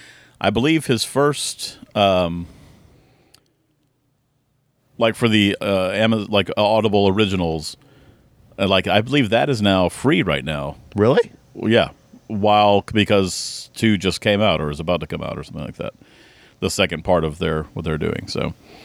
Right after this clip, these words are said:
Speaker 1: I wanna read and then I wanna listen.
Speaker 2: Which features the voice of David Tennant in the second one.
Speaker 1: Yay, David Tennant.
Speaker 2: As Loki.
Speaker 1: That's very cool.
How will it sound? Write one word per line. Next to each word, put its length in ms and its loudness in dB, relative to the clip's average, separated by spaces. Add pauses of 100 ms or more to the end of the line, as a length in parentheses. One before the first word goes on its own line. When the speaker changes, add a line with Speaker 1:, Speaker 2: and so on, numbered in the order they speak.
(1300)
Speaker 1:
I 120 -14
wanna 180 -2
read 280 -2
and 100 -2
then 80 0
I 20 0
wanna 160 -2
listen. 260 -4 (140)
Speaker 2:
Which 160 -2
features 400 -2
the 60 -8
voice 280 0
of 120 -6
David 280 0
Tennant 280 0 (100)
in 80 -2
the 80 0
second 280 0
one. 220 0 (140)
Speaker 1:
Yay, 500 2
David 220 -2
Tennant. 240 0 (500)
Speaker 2:
As 180 -2
Loki. 420 4 (1400)
Speaker 1:
That's 180 -4
very 180 -4
cool. 240 -10